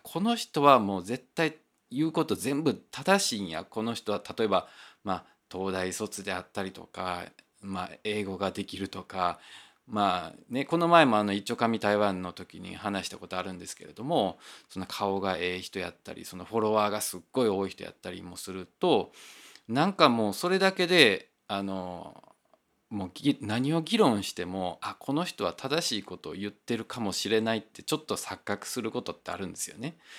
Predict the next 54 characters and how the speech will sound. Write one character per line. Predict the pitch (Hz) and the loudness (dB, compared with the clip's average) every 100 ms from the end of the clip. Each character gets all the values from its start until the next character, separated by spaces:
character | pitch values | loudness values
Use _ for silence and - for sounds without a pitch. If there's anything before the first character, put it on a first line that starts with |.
| - - - | -16 -18 -6
で、 | 127 | -4
せ | 123 220 | 0 4
や | 196 | 6
か | 120 101 | 4 2
ら、 | 110 110 98 - - - - | 6 6 4 -4 -20 -20 -18
そ | - 120 | -4 -2
の | - | 2
エ | 180 | 2
ン | 214 | 4
タ | 240 | 6
ー | 233 | 6
テ | 262 | 6
イ | |
ン | |
メ | 262 | 4
ン | 170 | 2
ト | 131 | -2
と | 135 | -2
し | - | 0
て | 123 | 2
論 | 160 160 | 4 4
破 | 135 | 4
を | 98 | 4
や | 101 | 2
っ | 113 | 0
て | - 127 | -2 -2
る | 120 | 0
に | 123 | -2
も | 95 | -4
か | - 92 | -8 -4
か | 98 | 0
わ | 98 | 2
ら | 101 | 0
ず、 | 92 113 113 95 | -2 0 0 0
そ | - 123 | -4 -4
れ | 127 | 0
を | 135 135 107 - - | 4 4 4 0 -4
正 | - 220 | 2 2
義 | 139 101 | 2 -4
と | - 87 | -6 -6
し | - - | -6 -4
て | 107 95 | 0 0
受 | 90 92 110 | 0 -4 -4
け | |
取 | 107 117 | -4 -8
っ | |
て | - 87 | -10 -8
し | - 120 | -6 0
ま | 117 120 | 2 2
う | 113 _ | -2 _
と、 | 143 104 90 - - - - | 4 4 4 -4 -20 -20 0
あ | 107 107 | 2 2
の | 107 95 92 80 73 64 | 2 -2 -4 -8 -12 -6
ね、 | 117 107 85 | -2 -2 -4